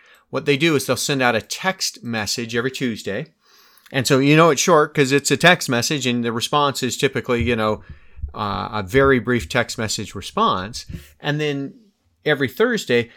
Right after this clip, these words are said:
they'll come back with a graphic that says, "Here's the results of the question," and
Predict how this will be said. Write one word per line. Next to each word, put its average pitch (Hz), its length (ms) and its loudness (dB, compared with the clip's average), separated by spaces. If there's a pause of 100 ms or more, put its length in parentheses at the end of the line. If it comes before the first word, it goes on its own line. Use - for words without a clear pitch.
(120)
they'll 120 100 2
come 147 200 -4
back 127 260 2
with 120 260 -4 (160)
a 117 80 -2
graphic 135 400 2
that 110 100 -10
says, 107 180 -4
"Here's 147 180 2
the 123 80 -8
results 139 480 2 (100)
of 117 580 -2 (160)
the 113 220 -10
question," 190 720 0 (420)
and 139 540 0